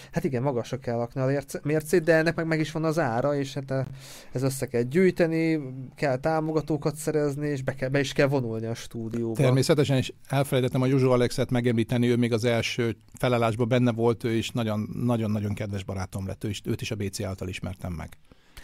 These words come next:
Speaker 1: És ő mondjuk, hogy túlterhelt lett, túl sok projektje lett, és emiatt nem aktív tagja már a bandizek? Mit lehet róla elmondani?
Speaker 2: Alex, ő, ő egy, ő egy zseni, ő, ő, ő nagyon sokat dolgozik más verziókban is.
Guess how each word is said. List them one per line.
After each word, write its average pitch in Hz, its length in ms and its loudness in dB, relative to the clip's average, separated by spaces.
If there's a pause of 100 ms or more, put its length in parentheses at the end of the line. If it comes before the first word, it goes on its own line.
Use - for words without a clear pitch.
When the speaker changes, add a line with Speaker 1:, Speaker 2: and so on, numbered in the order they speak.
(140)
Speaker 1:
És - 80 -12
ő 165 220 4
mondjuk, 170 340 2
hogy 147 140 2
túlterhelt 156 680 2
lett, 151 300 2
túl 151 380 2 (160)
sok 139 240 -2
projektje 151 480 0
lett, 139 160 2
és 131 100 -10
emiatt 147 340 0
nem 147 140 -2
aktív 151 340 -4
tagja 160 300 -2
már 160 200 -2
a 160 80 0
bandizek? 156 460 -2
Mit 131 100 -4
lehet 117 160 -2
róla 113 180 -4
elmondani? 120 480 -6 (260)
Speaker 2:
Alex, 180 420 2
ő, 156 260 4
ő 156 240 4
egy, 147 300 0
ő 147 180 0
egy 131 120 2
zseni, 135 540 0
ő, 139 480 2
ő, 143 260 -2 (160)
ő 147 80 4
nagyon 135 280 4
sokat 135 300 4
dolgozik 123 420 4
más 110 300 0
verziókban 127 640 2
is. 165 200 0